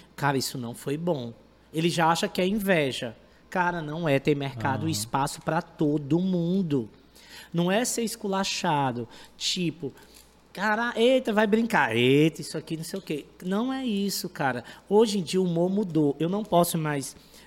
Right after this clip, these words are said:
Speaker 1: brin-, outra, outra, outra coisa que eu vou deixar bem, bem claro, né? A galera brinca muito com gay, né? Gay, principalmente homem, é, o hétero, brinca muito com gay.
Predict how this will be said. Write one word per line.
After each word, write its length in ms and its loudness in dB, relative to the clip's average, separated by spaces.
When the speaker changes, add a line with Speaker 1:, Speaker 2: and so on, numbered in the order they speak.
Speaker 1:
brin-, 260 -2
outra, 260 0
outra, 220 0
outra 260 -2
coisa 280 2
que 100 -2
eu 80 4
vou 260 -4
deixar 320 0
bem, 240 0
bem 240 -2
claro, 480 0
né? 340 -4
A 60 -18
galera 260 0
brinca 380 -2
muito 380 -4
com 180 -6
gay, 480 -2
né? 240 -2
Gay, 280 -2
principalmente 640 0
homem, 500 4
é, 160 2
o 100 2
hétero, 520 2
brinca 380 -2
muito 340 -4
com 220 -4
gay. 280 -2